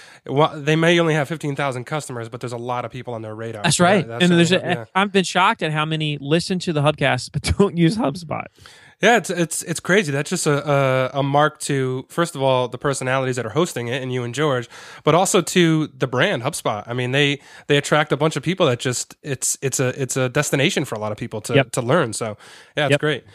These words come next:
Speaker 1: Um, so are you an, are you an iPhone guy? Are you an Android guy? What kind of smartphone do you, uh, do you arm yourself
Speaker 2: Well,
Speaker 1: with?
Speaker 2: I'm sadly, um, a laggard when it comes to technology.
Speaker 1: Oh,
Speaker 2: I
Speaker 1: are
Speaker 2: wish
Speaker 1: you a
Speaker 2: I
Speaker 1: flip phone
Speaker 2: wasn't.
Speaker 1: guy?
Speaker 2: I wish I wasn't a flip phone guy. That would be
Speaker 1: <laughs>
Speaker 2: awesome.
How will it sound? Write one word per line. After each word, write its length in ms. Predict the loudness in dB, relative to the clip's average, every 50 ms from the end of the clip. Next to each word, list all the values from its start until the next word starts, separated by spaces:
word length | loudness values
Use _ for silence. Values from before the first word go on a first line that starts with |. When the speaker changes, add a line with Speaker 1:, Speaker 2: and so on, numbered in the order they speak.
| -20 -20 -20 -6 _
Speaker 1:
Um, 520 | 0 2 4 4 2 2 0 -2 -6 -10 -14 _
so 200 | -2 0 2 2
are 60 | 2
you 240 | 0 0 -2 -2 -2
an, 200 | -2 -2 -4 -6 -4
are 80 | -4 -2
you 140 | -2 -2
an 80 | -2 -2
iPhone 400 | 0 -2 0 0 0 0 0 2
guy? 140 | 2 2 2 2
Are 40 | 0
you 160 | 0 0 0
an 60 | 0
Android 380 | 0 -2 -2 -2 -2 -2 -2 -2
guy? 160 | -2 -2 -2
What 80 | -4 -4
kind 100 | -6 -8
of 80 | -8 -6
smartphone 500 | -6 -4 -6 -6 -6 -8 -8 -8 -8 -10
do 80 | -12
you, 300 | -12 -12 -12 -12 -12 -10
uh, 240 | -10 -10 -10 -10 -12 -16 _ _ _ _ _ _ _
do 80 | -10 -10
you 100 | -8 -6
arm 240 | -6 -6 -6 -2
yourself 320 | 0 2 2 2 2 0 -2
Speaker 2:
Well, 120 | -4 -10
Speaker 1:
with? 120 | -14 -14 _ _ _
Speaker 2:
I'm 180 | 0 0 0 0
sadly, 760 | -2 0 0 0 0 0 -2 0 0 0 2 2 0 -2 -4 -8 _ _ _ _ -2
um, 400 | 0 2 2 2 0 0 -4 -4 -8 -14 -20 -20 -20 -20 -20 -20 _ _ 2
a 60 | 4
laggard 640 | 6 6 6 6 6 4 4 2 0 -2 -4 -6 -8
when 160 | -2 2 2 2
it 40 |
comes 260 | 4 2 2 0 0 -4
to 60 | -2
technology. 720 | -2 -2 0 0 -2 -2 -2 -4 -6 -6 -8 -10 -10 -12 _
Speaker 1:
Oh, 80 | 0 2
Speaker 2:
I 40 |
Speaker 1:
are 40 | 4
Speaker 2:
wish 220 | 6 6 4 4 2
Speaker 1:
you 60 | 0
a 20 |
Speaker 2:
I 100 | 0 0
Speaker 1:
flip 120 | 0 0 0
phone 40 | 0
Speaker 2:
wasn't. 200 | 0 0 0 -2
Speaker 1:
guy? 220 | -4 -6 -6 -8 -12 _ _ _ _ _ _ _ _ _ _ _ _ _
Speaker 2:
I 80 | 2 6
wish 200 | 6 6 6 4
I 80 | 4 4
wasn't 420 | 4 4 4 4 2 0 0 -4
a 40 | -8
flip 200 | -6 -6 -6 -6
phone 160 | -2 -4 -4 -4
guy. 160 | -2 -4 -2
That 40 | 0 -2 -2
would 80 | -2 -4
be 100 | -6 -6
Speaker 1:
<laughs> 100 | -4 -6
Speaker 2:
awesome. 320 | -6 -6 -8 -8 -8